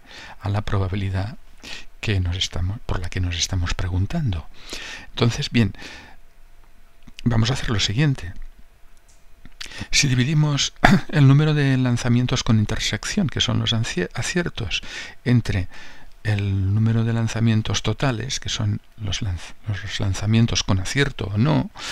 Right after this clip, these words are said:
pues, mm, veremos que no vamos a hacer ahora el cálculo analítico que se puede hacer, pero la solución es dos partido por pi,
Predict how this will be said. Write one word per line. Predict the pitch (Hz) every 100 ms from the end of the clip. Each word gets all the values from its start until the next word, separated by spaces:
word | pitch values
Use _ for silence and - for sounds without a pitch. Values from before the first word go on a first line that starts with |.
| - - - -
pues, | 110 104 -
mm, | 127 117 113 117
veremos | 143 135 123 - - - - - - - - - - - - -
que | - 123 117 117 - - - - - - - - - -
no | 113 113
vamos | 113 107 101
a |
hacer | 98 104
ahora | 101 104 98
el | 98
cálculo | 107 104 113 104
analítico | 98 98 127 - 113 - 110
que | - 87
se | - -
puede | - 87
hacer, | 87 - 131 - - - - - -
pero | 113 113
la | 113
solución | - 113 110 123 123 131
es | 135 - - - - - - - - - - - - - - - - - - -
dos | 123 127 139
partido | - - 107 -
por | - -
pi, | - 101